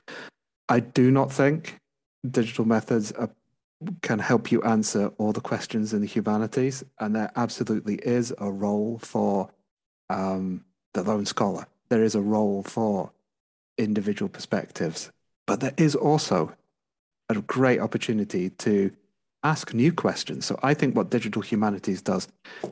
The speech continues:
it's not taking away from the humanities, it's actually adding to it. And it's forming new collaborations, like Living with Machines, where we've got historians, linguists, um, curators, geospatial experts,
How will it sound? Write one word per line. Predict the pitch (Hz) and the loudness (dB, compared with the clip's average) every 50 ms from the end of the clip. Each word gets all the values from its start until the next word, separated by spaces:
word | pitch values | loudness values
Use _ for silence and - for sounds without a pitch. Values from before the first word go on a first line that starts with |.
| - _ _ - | -12 _ _ -10
it's | 131 - | -2 0
not | 175 165 160 | 0 0 2
taking | - - 160 135 - 110 | 2 0 0 2 0 2
away | 107 127 135 156 | 2 4 2 2
from | 160 - 113 98 | 2 -2 -4 -4
the | 90 | -4
humanities, | - - 101 98 92 90 92 - - - 98 101 - - | -6 -6 -6 -4 -4 -4 -6 -6 -2 -2 -2 -2 -4 -6
it's | - 123 - | -6 -2 0
actually | 127 156 160 - 160 143 127 - - | 2 2 2 2 0 0 -2 0 0
adding | 120 127 131 165 156 147 131 | 2 2 4 4 2 2 0
to | - - 95 80 | -4 -6 -6 -8
it. | - - - - - - _ _ _ | -10 -14 -16 -18 -18 -18 _ _ _
And | 117 113 107 | 0 4 4
it's | 104 101 - - - _ - - - | 4 4 2 0 -6 _ -20 -4 0
forming | - 123 120 120 113 107 98 95 | 4 4 6 6 6 4 4 4
new | 98 120 127 131 | 4 4 4 4
collaborations, | 131 - 107 104 101 104 95 98 101 117 135 127 - - 82 85 - - _ _ _ _ | 2 0 0 0 0 0 0 0 2 2 2 0 0 -6 -10 -12 -14 -16 _ _ _ _
like | 104 98 107 123 143 - - | -6 -2 -2 -2 -2 -2 -4
Living | 110 95 - 98 92 - | -6 -6 -6 -6 -6 -6
with | - - - | -6 -6 -4
Machines, | 95 - - 98 87 78 101 - - - - _ _ _ _ _ _ | -4 -2 -2 -2 -2 -2 -4 -6 -6 -10 -18 _ _ _ _ _ _
where | - 107 101 101 | 2 4 4 4
we've | 95 98 101 101 98 95 - - | 4 4 4 4 4 2 0 0
got | - 101 98 90 - - _ _ _ _ _ _ - - - - - | 2 2 2 2 0 -4 _ _ _ _ _ _ -14 -12 -10 -8 -4
historians, | - 123 - - - 123 113 110 104 98 92 90 90 80 - | -2 -2 -2 0 0 2 2 4 2 2 0 -2 -4 -6 -4
linguists, | - 101 113 117 110 101 104 92 87 - - - - - - - - - - - - _ _ _ _ - - | -2 0 0 0 0 0 -2 -2 -4 -6 -10 -12 -10 -12 -12 -12 -12 -16 -20 -20 -20 _ _ _ _ -10 -6
um, | - 90 95 95 98 98 95 90 90 95 | -4 -2 -2 0 0 0 0 0 -2 -4
curators, | - - - 120 101 107 110 107 101 - - 82 - - - - _ _ _ _ _ _ - | -6 0 0 2 4 4 4 4 2 2 -2 -2 -2 -6 -8 -12 _ _ _ _ _ _ -2
geospatial | - 113 101 90 - - - 117 113 107 - - 98 80 - - | 2 2 2 2 2 0 2 2 2 2 2 0 -2 -2 -4 -4
experts, | - 104 104 - - - - 92 82 - - - - - - | -4 -4 -4 -4 -4 -4 -2 -2 -2 -2 -4 -8 -10 -10 -10